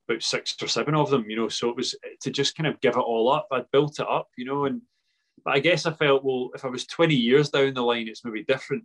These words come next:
but it's still quite early on in my career in that way. And I suppose it got to the point where I was confident enough that I've, I'd worked so hard.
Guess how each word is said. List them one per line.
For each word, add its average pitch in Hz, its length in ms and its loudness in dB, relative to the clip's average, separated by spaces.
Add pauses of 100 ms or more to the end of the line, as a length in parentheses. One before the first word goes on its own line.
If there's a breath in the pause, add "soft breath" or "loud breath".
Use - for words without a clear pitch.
but 113 80 -4 (180)
it's - 160 -6
still 151 240 0
quite 131 300 0 (120)
early 110 200 0
on 110 200 2
in 113 80 -6
my 98 340 -6 (220)
career 104 380 -4
in 95 80 -8
that 107 220 -2
way. 98 280 2 (540)
And 123 480 0 (960)
I 139 60 0
suppose 151 400 2
it 151 100 0
got 143 200 4
to 127 80 -4
the 117 40 -4
point 131 320 -2
where 123 140 0
I - 20 2
was 117 160 -4
confident 139 480 -2
enough 139 240 -6
that 127 140 -4
I've, 113 140 -8 (120)
I'd 117 160 -4
worked 135 280 0
so 151 280 0
hard. 107 440 2